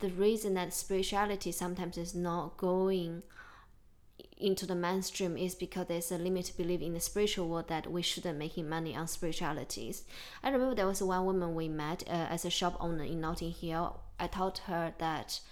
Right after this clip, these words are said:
I, we are trying to find a way to merge spirituality and business. And she says, "I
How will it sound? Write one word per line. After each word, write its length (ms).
I, 220
we 200
are 80
trying 320
to 360
find 300
a 80
way 160
to 140
merge 360
spirituality 720
and 240
business. 480
And 120
she 240
says, 340
"I 280